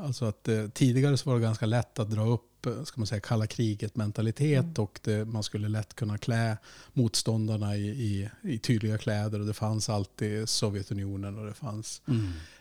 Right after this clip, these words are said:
Speaker 1: eh, och så när det föll, ja, vem ska vara skurken då? För det är klart att de har ju aldrig gjort skurken till att vara Sovjet, men de har alltid byggt på att kalla kriget är en
Speaker 3: Mm.
Speaker 1: förutsättning för Bond.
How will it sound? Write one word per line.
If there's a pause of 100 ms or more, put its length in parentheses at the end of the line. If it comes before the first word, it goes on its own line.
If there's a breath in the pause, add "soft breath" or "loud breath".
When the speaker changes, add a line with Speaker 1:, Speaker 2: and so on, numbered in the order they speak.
(140 loud breath)
Speaker 1:
eh,
och
så
när
det
föll,
ja,
vem
ska
vara
skurken
då?
För
det
är
klart
att
de
har
ju
aldrig
gjort
skurken
till
att
vara (220 soft breath)
Sovjet,
men
de
har
alltid
byggt
på
att
kalla
kriget
är
en
Speaker 3:
Mm.
Speaker 1:
förutsättning
för
Bond.